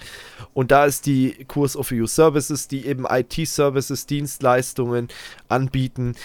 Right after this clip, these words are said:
ähm, und dass es eben komplett auch ersichtlich ist, dass es unterschiedliche Organisationen sind, dass die zwar miteinander zusammenhängen, aber eigentlich unterschiedlich sind und unterschiedliche Ziele verfolgen.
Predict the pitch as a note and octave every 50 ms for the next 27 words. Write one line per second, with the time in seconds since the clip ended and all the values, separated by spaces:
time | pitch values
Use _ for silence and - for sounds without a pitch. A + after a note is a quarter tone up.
0 | - - - - - _ - A#2+ A#2 A#2+ A#2 A#2 B2 B2 - _ - C#3+ C3 -
1 | C3+ B2+ - - C#3 - - B2+ C#3 C#3 C3+ C#3+ C#3+ C#3 - _ _ - C3+ B2+
2 | A#2+ C#3 C#3 D3+ D3 - - - - - B2 B2+ B2 - A#2 A#2+ - - D#3+ D3+
3 | - - D3 B2+ - - C#3 D3 C3+ - - - - - - - - - _ -
4 | _ - C3 C3 - - C#3 B2+ - - F3 D#3+ D#3 D#3+ C#3+ C3 - - D3+ C#3+
5 | C3+ C3 C3 A#2 - C#3 B2+ - - B2 B2+ A#2 B2+ B2 B2 A#2 - A#2+ G#2+ -
6 | - D#3 F3 G#3+ G3+ F#3+ E3+ D#3 E3+ E3+ E3 D#3+ D3+ C3+ - - D3+ B2+ - -
7 | C3 A#2+ B2 B2+ C3 C3+ C3+ B2 A#2+ A#2+ A#2+ A#2 G#2+ - - A2 - C3+ C3+ C#3
8 | C#3+ C#3 C3+ C3 B2+ B2+ C3+ - A#2+ - A#2+ G#2+ - A#2 A#2+ A#2 B2 A2+ - -
9 | D3+ C3+ - A#2 G2+ - - G#2 G2+ F#2+ - E2+ E2+ - - G2 F#2+ G2 - -
10 | B2 - - D3 C#3+ C3+ B2 A2 - C3+ B2+ - B2 A2 - B2 - - - -
11 | E3+ F3 F3 D3 - A2+ G2 - - G2 F#2 F2+ F2+ - D#2